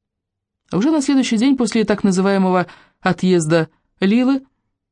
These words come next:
Ада, на которой кроме работы в колбасной лавке лежали заботы о семье, да и жених требовал от нее известного внимания,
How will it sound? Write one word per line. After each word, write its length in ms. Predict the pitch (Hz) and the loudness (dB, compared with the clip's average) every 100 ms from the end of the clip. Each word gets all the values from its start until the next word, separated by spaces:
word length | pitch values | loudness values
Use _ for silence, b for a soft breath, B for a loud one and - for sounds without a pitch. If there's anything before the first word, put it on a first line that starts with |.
| _ _ _ _ - | _ _ _ _ -4
Ада, 380 | 151 139 196 233 b b - | -2 0 -2 -4 b b -2
на 100 | 147 | 0
которой 340 | 170 165 147 | 0 0 0
кроме 240 | 147 160 147 | 0 0 0
работы 340 | 147 190 175 | 0 0 -2
в 60 | - | -2
колбасной 560 | 147 139 143 - 147 | -2 0 -2 0 0
лавке 380 | 143 170 - 160 | 2 0 -2 -2
лежали 380 | 143 147 143 143 | 0 0 0 0
заботы 380 | 147 143 139 147 | 0 -2 0 -2
о 60 | |
семье, 540 | 139 156 143 135 170 202 _ _ _ | -2 -2 0 0 -2 -4 _ _ _
да 140 | 190 | 0
и 100 | 196 | 2
жених 360 | 185 190 165 - | 2 2 0 -2
требовал 300 | 277 240 196 | 0 0 0
от 120 | 180 | 0
нее 300 | 165 160 156 B B B | 0 0 -2 B B B
известного 500 | 175 151 147 - 151 | -2 0 0 0 0
внимания, 520 | 160 208 320 294 277 | 2 2 2 2 0